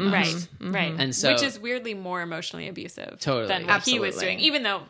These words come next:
Speaker 2: he was still being emotionally abusive.
Speaker 1: Right.
Speaker 2: Yeah.
Speaker 3: She, and she knew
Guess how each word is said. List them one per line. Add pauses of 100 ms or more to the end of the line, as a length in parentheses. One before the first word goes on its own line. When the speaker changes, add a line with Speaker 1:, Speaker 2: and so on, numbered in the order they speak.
Speaker 2:
he
was
still
being
emotionally
abusive.
Speaker 1:
Right.
Speaker 2:
Yeah. (200)
Speaker 3:
She,
and
she
knew